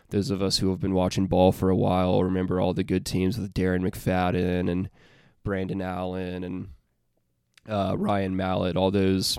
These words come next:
you know, Arkansas teams back in the late, late two thousands, early twenty teens, and they just really fell off hard and fast the past few seasons. So I'm excited to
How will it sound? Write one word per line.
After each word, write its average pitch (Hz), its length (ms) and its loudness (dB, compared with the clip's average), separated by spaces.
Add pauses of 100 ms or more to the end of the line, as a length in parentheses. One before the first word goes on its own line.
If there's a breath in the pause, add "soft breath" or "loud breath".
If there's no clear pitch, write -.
(100)
you 101 140 -4
know, 92 300 -4
Arkansas 98 480 -4
teams 95 400 -6
back 92 260 -4
in 95 140 -4
the 92 300 -2 (1120 soft breath)
late, 98 300 2 (160)
late 101 240 4
two 110 140 2
thousands, 95 920 0
early 95 300 0
twenty 95 320 -2
teens, 95 760 -2
and 95 280 -6
they 92 120 -2
just 101 280 -6
really 98 360 2
fell 90 320 -4
off 92 280 -4
hard 92 240 -4
and 90 140 -8
fast 90 480 -6
the 95 100 -8
past - 320 -4
few 90 160 -6
seasons. 92 640 -6
So 90 440 -6 (500 loud breath)
I'm 107 120 -2
excited 104 640 0
to 95 760 -2